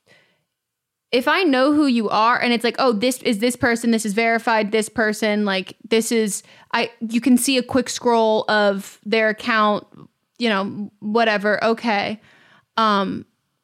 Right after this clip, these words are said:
that's, I don't need to, like, be able to, like, see absolutely everything that you do, but, like, if you have a faceless and a nameless profile, I don't think you deserve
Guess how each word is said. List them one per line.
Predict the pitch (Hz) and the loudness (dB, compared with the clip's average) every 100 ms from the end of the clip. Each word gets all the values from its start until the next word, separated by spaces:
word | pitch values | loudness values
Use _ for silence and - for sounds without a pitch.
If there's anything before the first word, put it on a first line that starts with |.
| _ _ _ _ - | _ _ _ _ -6
that's, | 240 240 254 - - | -2 0 -2 -6 -4
I | 240 | -2
don't | 254 240 | 0 2
need | 254 226 | 0 0
to, | |
like, | 233 202 - | 0 0 -2
be | 226 | 0
able | 220 | 0
to, | 220 | 0
like, | 214 208 | 0 -2
see | - 247 233 | -4 -2 0
absolutely | 208 208 - 233 226 208 - - | 0 -2 -2 0 0 -2 -4 -4
everything | 208 214 208 220 233 220 - - _ _ - - 240 233 233 214 | -2 -2 -4 -4 -2 -4 -8 -20 _ _ -20 -6 0 4 4 4
that | 220 - | 0 -2
you | 214 190 | -4 -4
do, | - 359 453 330 254 214 | -2 2 4 4 2 2
but, | 233 - | 0 2
like, | 226 240 | 0 0
if | 226 | -2
you | 277 | 0
have | 302 | 2
a | 254 220 | 2 -2
faceless | - 269 277 - 254 247 254 | 0 -2 -2 -2 -2 0 -2
and | 226 | 0
a | 208 | 0
nameless | 226 240 226 214 | 0 0 0 -2
profile, | - 220 330 240 220 202 202 214 _ _ _ _ _ _ - | -2 -2 0 0 2 0 -2 -4 _ _ _ _ _ _ -4
I | 240 | -2
don't | 233 240 220 | 0 0 0
think | 220 214 | -2 -2
you | |
deserve | 202 190 202 190 190 - - | -4 0 0 0 -4 -18 -20